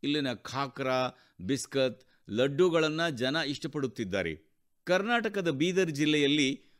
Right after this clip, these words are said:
ಹುಲ್ಸೂರ್ ಮಿಲೆಟ್ ಉತ್ಪಾದಕ ಕಂಪನಿಯ ಮಹಿಳೆಯರು ಸಿರಿಧಾನ್ಯ ಕೃಷಿಯ ಜೊತೆಗೆ ಅದರ ಹಿಟ್ಟನ್ನೂ ಸಿದ್ಧಪಡಿಸುತ್ತಿದ್ದಾರೆ. ಇದರಿಂದಾಗಿ ಅವರ ಆದಾಯವೂ ಸಾಕಷ್ಟು ಹೆಚ್ಚಿದೆ. ನೈಸರ್ಗಿಕ ಕೃಷಿ ಕೈಗೊಳ್ಳುತ್ತಿರುವ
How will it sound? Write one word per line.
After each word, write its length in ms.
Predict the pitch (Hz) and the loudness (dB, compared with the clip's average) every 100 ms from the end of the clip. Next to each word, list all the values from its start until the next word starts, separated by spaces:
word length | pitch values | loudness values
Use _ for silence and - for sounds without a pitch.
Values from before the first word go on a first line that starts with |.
| _ | _
ಹುಲ್ಸೂರ್ 680 | - 202 220 - 233 226 196 | -2 -2 -2 -4 -2 0 2
ಮಿಲೆಟ್ 380 | 160 175 196 - | 2 2 0 -2
ಉತ್ಪಾದಕ 580 | 160 127 175 175 165 | -6 -2 0 2 0
ಕಂಪನಿಯ 640 | 165 135 147 151 160 156 147 | -2 -2 -4 -2 -2 0 0
ಮಹಿಳೆಯರು 720 | 120 123 151 151 151 123 127 _ _ - | 0 0 2 2 4 2 -2 _ _ -10
ಸಿರಿಧಾನ್ಯ 680 | - 180 208 202 208 202 | 0 2 2 0 0 -2
ಕೃಷಿಯ 400 | 175 165 143 160 | -4 -6 -2 -2
ಜೊತೆಗೆ 540 | 127 123 170 160 190 - _ - | -2 -2 -2 0 0 -2 _ -4
ಅದರ 240 | 123 160 | 0 0
ಹಿಟ್ಟನ್ನೂ 580 | 151 127 160 190 190 202 | 0 -2 -4 -2 -2 -2
ಸಿದ್ಧಪಡಿಸುತ್ತಿದ್ದಾರೆ. 1200 | 165 151 147 131 120 117 - 98 90 87 80 _ _ _ _ _ _ | -4 -2 -2 -2 -4 -6 -8 -6 -2 -2 -4 _ _ _ _ _ _
ಇದರಿಂದಾಗಿ 760 | 139 151 160 156 151 147 170 - _ - | -4 -2 -2 0 0 0 -2 -4 _ -4
ಅವರ 220 | 123 135 | -2 0
ಆದಾಯವೂ 840 | 104 104 131 156 160 160 160 180 | -2 -2 0 2 2 0 0 -2
ಸಾಕಷ್ಟು 600 | 147 208 196 143 - - | -2 -6 -6 -8 -8 -6
ಹೆಚ್ಚಿದೆ. 760 | 151 131 - 101 90 - _ _ _ _ - | -4 -6 -6 -6 -6 -8 _ _ _ _ -6
ನೈಸರ್ಗಿಕ 680 | 139 202 208 247 190 208 208 | 0 0 2 0 0 -6 -2
ಕೃಷಿ 420 | 190 175 160 190 | -4 -4 -4 -4
ಕೈಗೊಳ್ಳುತ್ತಿರುವ 840 | 175 156 156 160 156 156 143 139 | 0 0 2 0 0 0 0 0